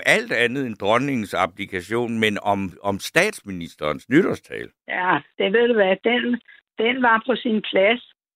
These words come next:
Speaker 2: men altså, det er også svært, for synes jeg, at vi kan s-, snakke meget om Mette Frederiksen. Jeg bryder mig heller ikke så meget om hende, vel?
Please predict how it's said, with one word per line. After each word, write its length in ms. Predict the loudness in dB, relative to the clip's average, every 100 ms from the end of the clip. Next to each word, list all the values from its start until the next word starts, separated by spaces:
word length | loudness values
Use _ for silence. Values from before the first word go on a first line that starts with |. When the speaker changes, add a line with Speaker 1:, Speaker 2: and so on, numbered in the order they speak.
| -4
Speaker 2:
men 200 | 0 2
altså, 220 | 2 2 2
det 100 | 2 4
er 40 |
også 220 | 4 2 0
svært, 320 | 0 0 -2 -2
for 100 | -2
synes 280 | -2 -2 2
jeg, 140 | 2 0 _ _ _ _ -4
at 100 | 0
vi 120 | 4
kan 200 | 4 2
s-, 140 | -4 -20 _ _ -8
snakke 300 | 0 0 2
meget 240 | 2 2 2
om 60 |
Mette 260 | -2 -4 -4
Frederiksen. 480 | -2 0 -2 -4 0
Jeg 160 | 0 2
bryder 160 | 0
mig 180 | 2 2
heller 180 | 2 2
ikke 120 | 0 0
så 60 |
meget 320 | -2 0 0
om 200 | 0 -2
hende, 160 | -2 2
vel? 140 | 2